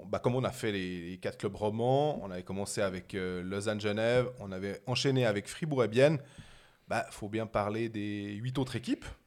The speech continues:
Et puis, on a décidé un peu de manière, je sais pas si on peut dire arbitraire, mais de les classer par, euh, par tiers. Et puis, on a dit que, bah, on a le, le top deux, finalement, entre Zurich et Zug.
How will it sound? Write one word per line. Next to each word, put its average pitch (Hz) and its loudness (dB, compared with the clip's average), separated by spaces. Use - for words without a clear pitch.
Et 104 -2
puis, 175 -2
on 110 -4
a 117 2
décidé 131 2
un 113 4
peu 117 0
de 101 -4
manière, 95 -2
je - -14
sais - -16
pas 98 -8
si - -10
on 95 -8
peut 92 -10
dire 92 -4
arbitraire, 123 -2
mais 104 -2
de 113 0
les 120 0
classer 135 6
par, 107 4
euh, 98 0
par - -4
tiers. 143 8
Et 107 -2
puis, 147 -2
on 120 2
a 113 4
dit 127 -4
que, 104 2
bah, 113 2
on 113 2
a 113 10
le, 98 2
le 104 -4
top - 6
deux, 143 8
finalement, 120 4
entre 107 2
Zurich 131 2
et 127 4
Zug. 139 2